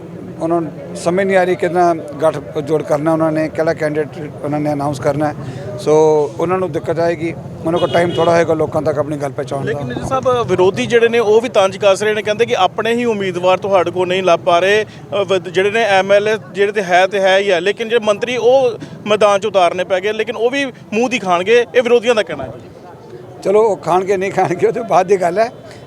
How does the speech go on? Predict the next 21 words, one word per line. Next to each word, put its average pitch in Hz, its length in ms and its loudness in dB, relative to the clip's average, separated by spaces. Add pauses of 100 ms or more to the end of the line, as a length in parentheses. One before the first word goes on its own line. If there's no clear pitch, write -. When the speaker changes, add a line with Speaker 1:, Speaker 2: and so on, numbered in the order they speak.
(100)
Speaker 1:
ਫਿਲਹਾਲ 202 280 4
ਸਾਡੀ 196 320 2
ਇਹ, 170 260 -2
ਇਹ 175 200 -2
ਗੱਲ 160 180 0
ਹੈ 170 60 -2
ਕਿ 185 240 -2
ਅਸੀਂ 165 240 -4
ਆਪਣੇ, 170 380 -2
ਆਪਣੇ 170 360 0
ਬੰਦੇ 156 220 -2
ਉਤਾਰੇ, 151 360 0
ਅਸੀਂ 175 160 -4
ਕੋਈ 160 100 2
ਬਾਹਰੋਂ 151 240 2
ਤੋਂ 151 80 -2
ਲੈ 143 140 0
ਕੇ 147 100 -6
ਨਹੀਂ 175 160 -2
ਆਏ। 139 200 -2 (200)
Speaker 2:
ਜੀ। 143 120 -12